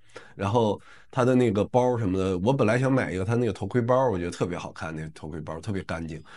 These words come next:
然后结果也没有了。所以我是觉得日系户外是这样的，就是日系户外确实在二三年，大家能明显感觉到没有之前那么近那种感觉，不像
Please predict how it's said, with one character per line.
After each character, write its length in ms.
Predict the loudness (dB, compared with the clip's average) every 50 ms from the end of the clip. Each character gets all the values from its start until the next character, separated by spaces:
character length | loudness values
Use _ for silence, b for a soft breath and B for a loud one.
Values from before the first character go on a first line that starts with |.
| B B
然 120 | -10 -6
后 260 | -4 -2 -4 -4 -6 B B B B B B
结 100 | -4 0
果 120 | 2 2 2
也 120 | 0 -2
没 200 | -4 -10 -10 -8
有 160 | -8 -8 -8 -10
了。 140 | -14 -14 -8
所 160 | -4 0 2
以 260 | 2 4 2 2 0 -4 -12 -20 -20 -20 -20 -20 -20 -20 -20 -20 -20 -20 -20 -20 -20 -14 -4 0
我 120 | 2 2
是 140 | 2 2 2
觉 140 | 4 4 4
得 160 | 4 2 2
日 180 | 2 0 0
系 160 | 0 0 -2 -4
户 160 | -2 -2 0
外 220 | 0 2 2 0
是 100 | -2 -2
这 120 | 0 0 2
样 200 | 2 0 -2 -4
的， 140 | -10 -10
就 100 | -8 -8
是 320 | -6 -4 -2 -2 -2 -2 -4 B B B B B B B B B B B
日 140 | 0 2
系 140 | 2 2 2
户 200 | 0 0 0 0
外 280 | 2 2 2 2 0 -2
确 360 | -4 -6 -4 -2 0 0 0
实 360 | -2 -2 -2 -2 0 0 0 -2
在 340 | -2 0 0 0 0 0 -2
二 180 | -2 -2 -2 -2
三 260 | 0 0 0 2 2
年， 320 | 0 0 0 -2 -4 -6 B B B B B B B
大 100 | 0 0
家 120 | 2 2
能 180 | 4 4 4 4
明 180 | 4 4 4 2
显 180 | 2 0 0
感 160 | -2 -2 -2 -4
觉 100 | -2 0
到 140 | 0 0
没 180 | 0 2 2 2
有 140 | 2 2 0
之 160 | -2 -4 -4
前 200 | -4 -4 -4 -2
那 80 | 0 0
么 140 | 0 0
近 260 | -2 -2 -4 -4 -4 -6 -10 -20 -20 -18
那 160 | -8 -4 -4 -2
种 160 | -2 -2 -4
感 220 | -6 -8 -10 -10
觉， 140 | -12 -14 -12
不 120 | -12 -8
像 240 | -4 -2 -2 -2 -2